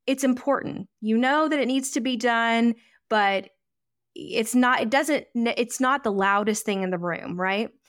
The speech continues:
Green is, it's on the list, but it's not urgent. And then we'll go as far to say black, things that you have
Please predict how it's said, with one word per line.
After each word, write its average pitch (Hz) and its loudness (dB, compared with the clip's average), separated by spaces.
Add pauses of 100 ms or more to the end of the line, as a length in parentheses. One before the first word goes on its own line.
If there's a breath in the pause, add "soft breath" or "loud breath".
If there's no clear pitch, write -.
(260 soft breath)
Green 302 0
is, 208 0 (260)
it's 262 -2
on 294 2
the 277 2
list, 233 0
but 190 -2
it's 185 -6
not 185 -2
urgent. - -8 (480 soft breath)
And 277 2
then 339 4
we'll 381 2
go 359 2
as 330 0
far 262 0
to 254 0
say 220 0
black, 180 -2 (180)
things 320 2
that 277 2 (300 soft breath)
you 233 0
have 220 0